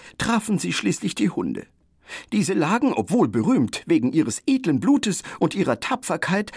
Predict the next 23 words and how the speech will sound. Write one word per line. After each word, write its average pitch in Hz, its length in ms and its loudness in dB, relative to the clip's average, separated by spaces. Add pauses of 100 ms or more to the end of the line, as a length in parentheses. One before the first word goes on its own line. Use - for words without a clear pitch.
(140)
winselnd 262 580 2
am 143 180 2
Eingang 208 400 0
einer 156 280 0
tiefen 170 320 -6
Schlucht. - 440 -4 (800)
Die - 60 -8
Gesellschaft 165 640 -2
hatte 151 240 -6
Halt - 220 -2
gemacht. - 460 -10 (460)
Die 139 80 4
meisten 165 460 2
wollten 139 320 0
durchaus 127 460 -2
nicht - 200 -6
weiter, 170 440 0 (340)
aber 156 220 2
die 135 200 2
kühnsten 254 520 2
drei 196 220 2
von 143 240 0
ihnen 160 400 2